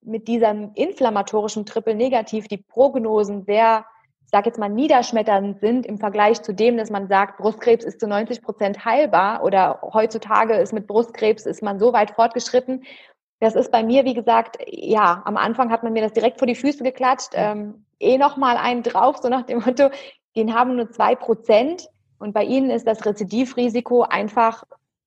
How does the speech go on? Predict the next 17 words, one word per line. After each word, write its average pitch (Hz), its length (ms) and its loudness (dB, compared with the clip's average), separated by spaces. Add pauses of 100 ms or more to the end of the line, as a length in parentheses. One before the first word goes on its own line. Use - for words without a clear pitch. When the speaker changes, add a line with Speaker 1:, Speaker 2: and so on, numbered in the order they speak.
(220)
Speaker 1:
ungemein 240 580 -2
hoch. 202 340 4 (420)
Das 208 160 -4
heißt, 226 180 2
ich 226 120 -10
musste 240 360 0
auch 185 180 2
hier 285 260 -4
noch 269 160 -2
mal 220 200 -4
schlucken 254 440 0
und 214 120 -8
für - 100 -10
mich 233 160 -4
damit 196 300 -4
klarkommen, 247 720 0
okay, 240 460 2